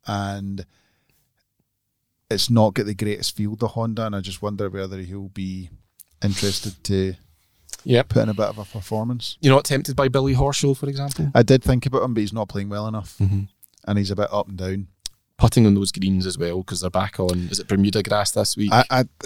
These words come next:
Speaker 1: there's
Speaker 2: For
Speaker 1: something about,
Speaker 2: Yeah.
Speaker 1: I, I, I, I don't know about Billy Horschel. I think he's a great player, but I just can't put my money on him putting. I just look at that putting stroke and I think,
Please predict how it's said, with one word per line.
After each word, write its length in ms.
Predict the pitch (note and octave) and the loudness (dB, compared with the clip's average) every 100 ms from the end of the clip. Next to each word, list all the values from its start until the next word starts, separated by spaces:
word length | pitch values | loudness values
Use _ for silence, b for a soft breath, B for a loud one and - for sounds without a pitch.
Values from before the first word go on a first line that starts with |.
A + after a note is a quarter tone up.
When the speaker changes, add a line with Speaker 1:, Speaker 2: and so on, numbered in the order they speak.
| G#2 | -10
Speaker 1:
there's 140 | A#2 A2+ | 0 2
Speaker 2:
For 40 | |
Speaker 1:
something 300 | B2+ C#3 B2+ | 4 2 0
about, 320 | G2+ G2+ F#2+ | 2 4 2
Speaker 2:
Yeah. 100 | F#2+ | 0
Speaker 1:
I, 280 | G#2 - G2+ - | -2 -2 -6 -6
I, 100 | G2+ - _ | -10 -12 _
I, 220 | - - - - | 0 0 0 -2
I 40 | |
don't 140 | G#2 A#2 | 4 4
know 80 | F#2 | 4
about 180 | E2+ G2 | -2 -4
Billy 200 | G2+ F#2+ | -4 -4
Horschel. 340 | G2+ G#2 G#2+ | -4 -4 -2
I 60 | G2+ | -2
think 120 | A2+ | -4
he's 120 | F#2+ | -6
a 60 | F#2+ | -8
great 180 | G2 - | -8 -8
player, 260 | F#2 G2 | -6 -4
but 160 | G2+ - | -4 -8
I 100 | G2 | -4
just 180 | - - | -2 -2
can't 240 | F#2+ F#2+ | -6 -4
put 120 | A2 | -4
my 80 | F#2 | -4
money 220 | F2 F2+ | -10 -10
on 140 | F#2+ F#2+ | -8 -8
him 80 | |
putting. 260 | F2+ F#2 F#2 | -6 -6 -4
I 80 | G2+ | -4
just 180 | - F#2 | -4 -6
look 160 | G2 | -6
at 60 | - | -6
that 140 | - | -6
putting 180 | - - | -8 -8
stroke 260 | - G#2+ G2 | -6 -6 -6
and 80 | |
I 40 | G2 | -10
think, 260 | F#2 F#2 | -10 -10